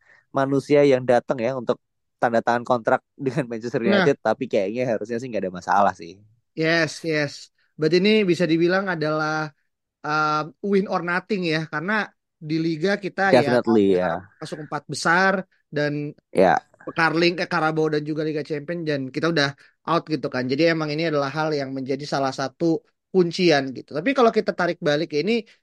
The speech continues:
Speaker 2: Newport Country ini bisa lolos ke tahapan keempat karena mengalahkan East Lake dengan skor satu tiga. Jadi main di tandang dan dia berhasil mengalahkan,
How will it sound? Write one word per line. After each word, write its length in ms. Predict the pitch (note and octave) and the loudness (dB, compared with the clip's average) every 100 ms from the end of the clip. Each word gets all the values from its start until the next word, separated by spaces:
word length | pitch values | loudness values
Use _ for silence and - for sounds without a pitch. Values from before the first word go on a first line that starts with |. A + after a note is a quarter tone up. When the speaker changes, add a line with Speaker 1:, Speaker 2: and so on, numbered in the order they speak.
| _ F3+ | _ -6
Speaker 2:
Newport 320 | F3+ F3+ F3 | -4 0 -2
Country 400 | E3+ E3+ E3 F#3 | 2 0 2 0
ini 160 | A3+ A#3 | 0 0
bisa 400 | F#3 - D3+ D3 | -2 -2 -2 -2
lolos 320 | D3 D3 D3 | -2 -4 -6
ke 160 | - - | -10 -10
tahapan 400 | D3+ D3 D3+ D3+ | -10 -6 -6 -6
keempat 400 | D3 D3+ G3+ G3+ | -6 -4 -4 -2
karena 240 | G#3+ F#3+ | -2 0
mengalahkan 720 | F#3+ F3 D3+ D3 - F#3+ G3 F#3+ _ _ | 0 0 0 0 0 0 0 -6 _ _
East 320 | - G3 F#3+ G3 | 2 2 2 2
Lake 240 | D#3 A#2+ _ | 2 0 _
dengan 400 | D#3+ D3+ D#3+ D#3+ | -6 -4 -4 -6
skor 320 | - F#3 F3+ | -4 -2 -2
satu 320 | F3 D#3+ E3 | -4 -6 -6
tiga. 400 | D#3 E3+ D3 D3 | -4 -4 0 0
Jadi 320 | C#3 D#3+ G3+ G3+ _ _ E3 | 0 0 0 -2 _ _ -4
main 400 | D#3 D#3 D#3 D#3 | -2 -2 -4 -2
di 240 | D#3 D3+ | 0 0
tandang 640 | E3 D#3+ F#3 D#3 C#3+ G#3 C#4+ _ _ _ | 0 0 0 0 0 -2 -6 _ _ _
dan 80 | D3+ D3+ | -4 -2
dia 80 | F3+ | 0
berhasil 240 | D#3+ D3+ | -2 -4
mengalahkan, 720 | F#3 E3+ D#3+ D#3 F#3 F#3+ G3+ | -6 -4 -4 -4 -2 -2 -2